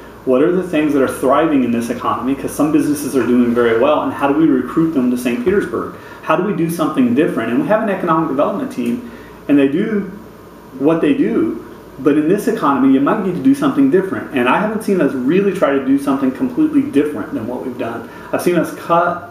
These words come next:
I've seen us add, I've seen us, us, you know, cut, cut, uh, services, cut, um, cut products, you know,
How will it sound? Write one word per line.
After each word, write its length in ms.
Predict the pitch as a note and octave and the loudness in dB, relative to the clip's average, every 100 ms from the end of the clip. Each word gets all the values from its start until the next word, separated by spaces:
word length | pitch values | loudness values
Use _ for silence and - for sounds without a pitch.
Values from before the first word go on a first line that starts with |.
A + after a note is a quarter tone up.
| - | -10
I've 100 | C3+ | -8
seen 200 | - C#3 | 0 0
us 120 | B2+ | 2
add, 500 | B2 C3+ C#3+ C#3+ C#3 - - - | 0 2 2 0 -2 -6 -14 -14
I've 100 | - | -8
seen 180 | - C3 | 0 0
us, 260 | A#2+ A#2+ - - | 0 -4 -10 -8
us, 340 | C3+ A#2+ - - - | -6 -6 -8 -16 -4
you 80 | - | 0
know, 120 | B2 B2 | 0 0
cut, 420 | - D#3 - - | 2 2 0 -2
cut, 300 | E3 D#3 - | 0 0 -2
uh, 440 | C#3+ B2+ B2+ A#2+ | -6 -4 -4 -8
services, 640 | - D#3+ D#3 D#3 D3+ C#3+ C#3 | -2 2 2 0 -2 -2 -2
cut, 480 | - C#3+ C3+ - B2+ | 0 2 2 -2 -8
um, 420 | B2 A#2+ A#2 A#2 - - - - - - - - - - - - | -10 -10 -10 -12 -14 -18 -20 -20 -20 -20 -20 -20 -20 -20 -20 -10
cut 260 | - D3 C#3+ | -2 -2 -2
products, 520 | D3 C#3 C#3+ C#3+ - | 0 2 2 -4 -4
you 80 | D3 | -2
know, 320 | C3 C3 C3 | 0 0 -4